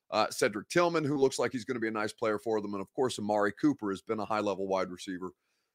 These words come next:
across the course of his career since he was drafted at Alabama. The problem is the all-pro quarterback hasn't been an all-pro quarterback in five or six years at this point.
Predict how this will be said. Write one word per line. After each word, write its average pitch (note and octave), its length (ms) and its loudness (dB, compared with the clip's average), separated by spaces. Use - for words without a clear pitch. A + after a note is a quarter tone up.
across A2+ 360 6
the - 60 -18
course A2 280 0
of F#2 80 -8
his G2 120 -4
career G#2+ 260 -2
since F#2+ 200 -8
he F#2+ 60 -8
was F#2 140 -6
drafted G2 340 2
at F#2 60 4
Alabama. F#2 440 2
The - 80 -20
problem F#3 320 8
is A2+ 120 4
the C3 160 6
all-pro D#3 320 8
quarterback A#2+ 460 6
hasn't A#2 260 2
been C3+ 180 6
an A#2 100 2
all-pro A#2+ 340 6
quarterback A2 580 6
in F#2+ 180 -6
five - 200 -2
or C#3 80 -2
six - 300 -8
years - 540 -2
at G#2+ 160 2
this A2 180 0
point. D#2 320 -6